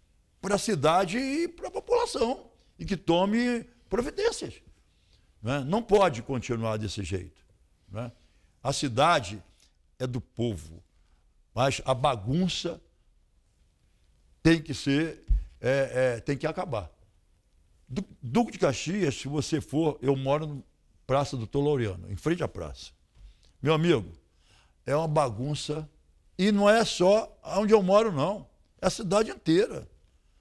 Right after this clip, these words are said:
Porque não tem um político que tenha, é, é, é,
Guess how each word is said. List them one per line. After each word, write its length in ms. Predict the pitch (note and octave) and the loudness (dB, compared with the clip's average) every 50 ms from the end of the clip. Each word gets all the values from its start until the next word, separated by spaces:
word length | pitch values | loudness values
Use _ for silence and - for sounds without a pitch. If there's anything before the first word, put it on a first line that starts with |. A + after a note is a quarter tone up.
| _ _ | _ _
Porque 320 | G3+ A3 - - G#3 G#3+ | 2 2 4 8 8 8
não 180 | G#3+ A#3 A#3 G3+ | 8 8 2 2
tem 460 | - - F#3 F#3 G3+ A3 A#3+ - - _ _ _ _ _ _ _ _ _ _ _ _ _ _ _ _ _ _ _ _ _ _ _ | 2 2 2 2 4 2 -2 -6 -10 _ _ _ _ _ _ _ _ _ _ _ _ _ _ _ _ _ _ _ _ _ _ _
um 160 | A3+ A#3 B3+ | 4 4 4
político 920 | B3+ B3+ B3 G#3+ F#3+ F3+ G3 G#3 E3 - F#3+ F#3+ - _ B3 A3+ A3+ D#4+ - _ _ _ _ _ _ _ _ _ | 4 4 4 4 6 6 4 2 0 -4 -8 -8 -8 _ -10 -10 -10 -10 -16 _ _ _ _ _ _ _ _ _
que 120 | - F#3 | -6 -6
tenha, 580 | D#3+ - - F3 E3 E3 D#3+ D3+ C#3+ C3+ A#2 - - _ _ _ _ _ _ | -6 -2 2 2 2 4 4 2 0 -2 -4 -6 -14 _ _ _ _ _ _
é, 80 | B2 C3+ | 2 4
é, 460 | C#3+ C#3+ C3 - C3 C3 C3 B2+ A#2+ - | 4 4 2 2 2 2 2 2 0 0
é, 360 | B2+ B2 A#2+ A#2 G#2+ - | 0 2 2 2 0 -4